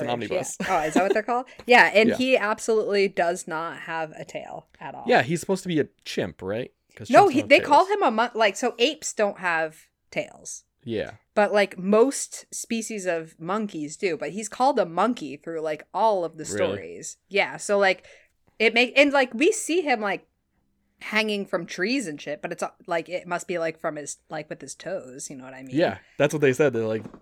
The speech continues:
Speaker 1: people are always like, "Yeah, Curious George hanging from trees by his tail." I was like, "No, he's not. Never has."
Speaker 2: No. And, you know, when I, like, like, thinking about it, it makes sense that he has a tail, but, like, when you see, like, the photoshopped, like, side-by-side version, like, seeing him with a
Speaker 1: Yeah.
Speaker 2: tail, like,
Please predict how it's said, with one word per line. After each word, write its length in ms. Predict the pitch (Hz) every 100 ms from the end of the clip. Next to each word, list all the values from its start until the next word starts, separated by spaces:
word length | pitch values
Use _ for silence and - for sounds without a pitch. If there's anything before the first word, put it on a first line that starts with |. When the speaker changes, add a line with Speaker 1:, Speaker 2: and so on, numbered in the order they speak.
| -
Speaker 1:
people 200 | 135 127
are 20 |
always 140 | 131
like, 100 | 160
"Yeah, 140 | 285 269
Curious 240 | 190 190
George 240 | 202 208 156
hanging 180 | 160
from 140 | 151 156
trees 280 | 175 185 143
by 140 | 139
his 100 | 131
tail." 200 | - 170
I 20 |
was 100 | 101
like, 120 | 101 - -
"No, 180 | 104
he's 140 | 143 147
not. 360 | 220 202 - 139
Never 160 | 156
has." 120 | 170 233
Speaker 2:
No. 320 | 175 127 - _ _
And, 180 | 254 285
you 80 | 320
know, 160 | 320
when 140 | 320 294
I, 140 | 294 240
like, 400 | 254 233 - -
like, 260 | 220 226 - -
thinking 500 | 247 254 254 330 311 302
about 420 | 285 262 277 285 302
it, 240 | 349 320 _ _ _
it 180 | 226 233
makes 320 | 214 214 -
sense 380 | - 214 208 -
that 120 | 214
he 60 | 202
has 220 | 196 185
a 40 |
tail, 300 | 175 - 175 196
but, 140 | 208
like, 160 | 175 190
when 140 | 180
you 160 | 185 208
see, 400 | - - 170 185
like, 180 | 175
the 80 | 165
photoshopped, 800 | 160 156 147 165 - 160 160 -
like, 260 | 165 151 -
side-by-side 640 | 165 160 147 151 139 147
version, 380 | 165 185 208 226
like, 240 | 196 170
seeing 320 | - - 233 226
him 140 | 214
with 140 | 165 -
a 40 |
Speaker 1:
Yeah. 40 | 202
Speaker 2:
tail, 320 | - 226 233
like, 300 | 214 175 -